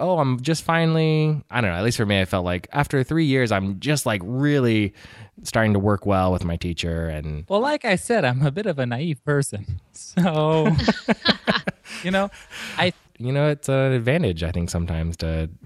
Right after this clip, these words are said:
Speaker 1: to be able to jump, you know, blindly into what you don't know. And
Speaker 2: Yeah, I, I honestly, I don't think I gave it much thought.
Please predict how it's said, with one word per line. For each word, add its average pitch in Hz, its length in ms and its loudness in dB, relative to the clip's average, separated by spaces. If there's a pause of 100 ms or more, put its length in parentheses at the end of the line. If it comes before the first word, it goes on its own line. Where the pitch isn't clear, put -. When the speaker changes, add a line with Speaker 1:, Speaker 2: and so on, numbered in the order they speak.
Speaker 1:
to 101 100 2
be 95 180 4
able 92 160 4
to 92 220 2
jump, 90 440 0 (260)
you 101 120 -2
know, 92 100 2
blindly 87 480 0
into 90 260 0
what 85 160 -2
you 87 120 -6
don't 85 160 -4
know. 85 280 -2
And 82 100 -6
Speaker 2:
Yeah, 170 380 -6
I, 139 260 0
I 160 200 -2 (100)
honestly, 190 680 -6
I 147 140 4
don't 151 320 0
think 175 200 -6
I 175 80 -2
gave 160 260 -2
it 156 100 0
much 143 280 -4
thought. 147 380 0